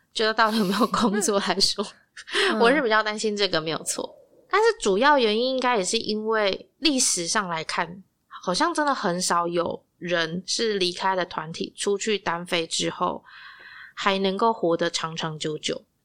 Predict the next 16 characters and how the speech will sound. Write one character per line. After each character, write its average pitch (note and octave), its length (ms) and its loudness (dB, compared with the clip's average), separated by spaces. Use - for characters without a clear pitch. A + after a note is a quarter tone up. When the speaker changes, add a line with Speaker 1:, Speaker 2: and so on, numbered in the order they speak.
Speaker 2:
就 C#4 100 -8
是 C4+ 100 -6
这 D4 120 4
样 C#4 100 10
的 A#3+ 80 -2
case A3+ 320 -4
少 C#3 300 -4
一 G3 40 -4
点 D#3+ 260 -10
啦， - 220 -12
就 C#4 80 -6
是 D4 140 0
或 C#4+ 160 6
者 G3+ 60 6
是 A3+ 160 -2
说 G3+ 360 2